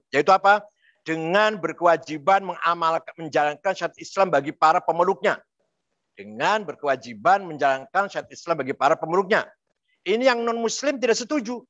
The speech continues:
Nanti kalau ada kata-kata ini jadi negara Islam ini. Syariat Islam nantinya ini.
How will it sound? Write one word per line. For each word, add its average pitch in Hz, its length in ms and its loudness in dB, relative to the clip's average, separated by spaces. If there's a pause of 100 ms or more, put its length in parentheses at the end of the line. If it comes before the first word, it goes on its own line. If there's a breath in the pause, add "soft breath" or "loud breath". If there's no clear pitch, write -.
(440)
Nanti 240 240 -2
kalau 269 240 6
ada 233 80 4
kata-kata 226 400 4
ini 277 80 -6
jadi 196 160 2
negara 202 240 4
Islam 320 400 2
ini. 294 240 -2 (640)
Syariat 180 240 -2
Islam 294 320 2
nantinya 302 400 4
ini. 277 120 2